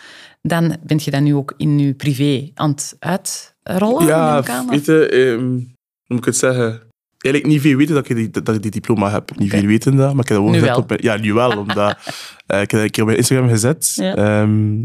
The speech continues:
Speaker 2: omdat dat iets dat ik niet veel terugzag. En toen kwam er alles naar mij toe van, ja, mijn dochter heeft problemen op de club, of mijn zoon heeft problemen op de club. Maar die heeft wel een bepaalde feeling met u, dat hij niet veel coaches heeft. Hoe kan dat? En dan is mijn vraag binnen stellen.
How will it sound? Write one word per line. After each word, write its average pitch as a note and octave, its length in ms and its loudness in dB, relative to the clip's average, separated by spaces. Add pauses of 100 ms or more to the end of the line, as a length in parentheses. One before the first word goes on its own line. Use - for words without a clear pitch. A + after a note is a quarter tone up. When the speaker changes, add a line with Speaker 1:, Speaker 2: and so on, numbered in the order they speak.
(120)
Speaker 2:
omdat G2+ 260 0
dat G2 220 0 (160)
iets - 200 -4
dat A#2 100 0
ik A2+ 160 -4
niet A2+ 160 4
veel A2 180 0
terugzag. B2+ 520 -4 (440)
En A2 440 0 (120)
toen A#2+ 140 2
kwam A#2 140 0
er - 60 0
alles B2+ 140 0
naar B2+ 100 0
mij B2 100 2
toe B2+ 120 -10
van, A2+ 140 0
ja, B2+ 420 2
mijn A#2 220 -2
dochter B2 440 -2
heeft A#2+ 160 -2
problemen A2 720 0
op G#2+ 100 -4
de G#2 120 -6
club, A2+ 420 0 (100)
of G#2 200 -4
mijn G#2 160 0
zoon G#2+ 140 4
heeft A#2 120 0
problemen A2 280 0
op A2 60 -4
de - 60 -10
club. A2+ 280 0 (680)
Maar A2+ 260 0
die A2 140 -6
heeft A2 120 -2
wel B2+ 80 2
een C3+ 60 -2
bepaalde A#2+ 340 0
feeling C3 420 2
met C3 100 4
u, C3 180 2
dat B2 100 0
hij A2+ 240 0
niet A2+ 140 2
veel A2+ 160 2
coaches A2+ 360 -2
heeft. B2 280 2
Hoe - 160 -10
kan A2+ 260 0
dat? A#2+ 200 2
En A2 80 -2
dan G#2+ 120 -4
is G#2 100 -4
mijn G#2 200 -8
vraag G#2+ 200 -2
binnen B2+ 180 0
stellen. C#3 300 -2